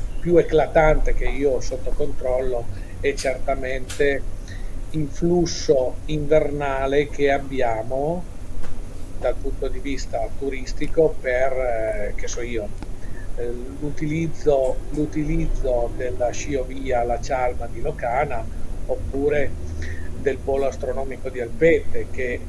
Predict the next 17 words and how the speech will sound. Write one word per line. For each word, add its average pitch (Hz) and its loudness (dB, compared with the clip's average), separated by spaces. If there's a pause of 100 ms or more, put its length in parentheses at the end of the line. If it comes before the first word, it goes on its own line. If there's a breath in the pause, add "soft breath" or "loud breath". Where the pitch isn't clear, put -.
(120)
eh, 131 0
quotidianamente 143 4 (560 loud breath)
è, 135 2 (100)
è 139 -2
meta 135 0 (100)
di 123 -4
studenti 135 -4
dal 113 -2
centro-nord 110 -6
Italia, 113 4 (720 loud breath)
con 131 -4
tutto 143 0
un 131 -2
indotto 143 0
che 123 -4
fa 123 -4
sì 117 -6